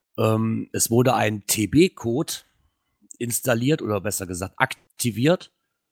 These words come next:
Und dann kriegte er von den ganzen Leuten im Umkreis wohl böse Mails, äh, was ihm denn einfallen würde, eine Coin oder einen T B zu aktivieren, der ihm gar nicht gehören würde.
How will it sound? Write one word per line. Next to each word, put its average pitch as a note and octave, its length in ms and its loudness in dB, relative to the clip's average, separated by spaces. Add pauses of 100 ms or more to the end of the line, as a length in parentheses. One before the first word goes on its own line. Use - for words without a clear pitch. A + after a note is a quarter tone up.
(340)
Und A2+ 160 -2
dann A#2 140 2
kriegte - 300 -2
er A2+ 160 2
von G#2 220 -4
den G#2+ 140 -2
ganzen C#3 320 2
Leuten C#3 580 2
im - 160 -4
Umkreis A2 600 0
wohl A2 120 2
böse A#2+ 460 2
Mails, B2 840 4 (540)
äh, A2+ 80 -2
was A2+ 180 0
ihm A2 80 -2
denn A#2 140 0
einfallen G#2+ 560 0
würde, A#2 440 0 (580)
eine G#2+ 200 -2
Coin D3 400 2
oder G#2+ 220 -2
einen G2 240 -6
T G2 240 -4 (100)
B C3+ 320 2 (360)
zu - 160 -6
aktivieren, B2+ 520 2
der B2+ 160 0
ihm A2+ 100 -6
gar B2 160 2
nicht B2+ 140 -6
gehören A2+ 400 2
würde. F#2+ 220 -8